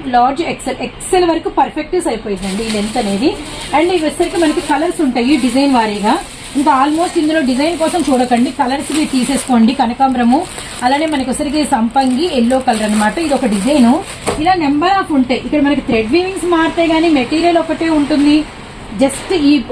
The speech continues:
ఈ కొంచెం వర్క్ అనేది చేంజ్ అవుతుంది అంతే అనమాట. ఇది చూడండి ఎంత బాగుందో,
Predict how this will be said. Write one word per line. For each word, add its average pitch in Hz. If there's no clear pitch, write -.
ఈ 277
కొంచెం 311
వర్క్ 269
అనేది 320
చేంజ్ 226
అవుతుంది 202
అంతే 214
అనమాట. 202
ఇది 254
చూడండి 339
ఎంత 277
బాగుందో, 302